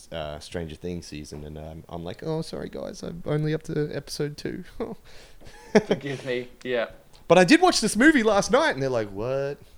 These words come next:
Speaker 1: "It's called Only the Brave. You should see it." They're like, "Nah, that sounds shit."
Speaker 2: Nah.
Speaker 1: <laughs> Yeah.
Speaker 2: I, I, I gotta leave my couch for that. I'm not doing it.
Speaker 1: Yeah, that's it.
Speaker 2: Yeah. Right. Let's jump into it.
Speaker 1: Yes, please. Star Wars. Okay, well, like, as you brought up before,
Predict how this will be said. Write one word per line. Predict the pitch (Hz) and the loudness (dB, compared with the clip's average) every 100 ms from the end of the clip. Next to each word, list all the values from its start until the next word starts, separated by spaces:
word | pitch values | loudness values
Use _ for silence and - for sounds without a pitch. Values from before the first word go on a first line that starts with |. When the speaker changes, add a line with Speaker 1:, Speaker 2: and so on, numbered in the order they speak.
| - - | -20 -12
Speaker 1:
"It's | - | 0
called | 233 214 | 6 6
Only | 208 226 | 6 4
the | 208 | 4
Brave. | 190 220 208 165 | 2 2 2 -2
You | 151 | -6
should | 165 | -8
see | - 190 | -8 -6
it." | |
They're | 143 | -2
like, | 135 123 117 | -2 -2 -4
"Nah, | 107 110 | -2 0
that | 113 110 | 0 -2
sounds | 107 98 | -6 -8
shit." | - 92 - - - - 120 | -8 -8 -10 -20 -20 -20 -16
Speaker 2:
Nah. | 123 117 117 - | -12 -12 -12 -16
Speaker 1:
<laughs> | 98 | -16
Yeah. | 95 120 | -12 -8
Speaker 2:
I, | 135 160 | -6 0
I, | 147 156 151 151 | 2 4 2 2
I | |
gotta | 156 156 | 0 0
leave | 147 | 0
my | 143 | -2
couch | 123 139 123 | -2 -2 -4
for | - | -4
that. | 107 104 | 0 0
I'm | |
not | 107 101 | 0 -8
doing | 104 101 | -10 -10
it. | 92 | -8
Speaker 1:
Yeah, | 90 87 | -4 -4
that's | 80 - | -6 -10
it. | 80 76 - | -14 -14 -10
Speaker 2:
Yeah. | 113 98 - - - | -8 -6 -8 -16 -8
Right. | 180 254 208 - - - - | 4 8 8 6 -8 -20 -2
Let's | 190 214 | 0 0
jump | - 214 190 | 6 6 6
into | 190 170 139 | -2 -4 -6
it. | 104 - - | -8 -10 -12
Speaker 1:
Yes, | 90 92 - | -2 -2 -2
please. | - 110 101 90 80 - - | -6 -2 0 0 -6 -10 -14
Star | - - 147 151 151 | -12 2 8 8 8
Wars. | 151 147 131 - | 8 8 6 6
Okay, | 170 - 170 135 | 6 10 10 10
well, | 117 127 | 8 6
like, | 143 151 | 6 6
as | 185 208 | 4 4
you | 220 | 0
brought | 156 175 165 | 0 2 4
up | 160 143 | 4 2
before, | 135 147 127 104 | -2 2 6 4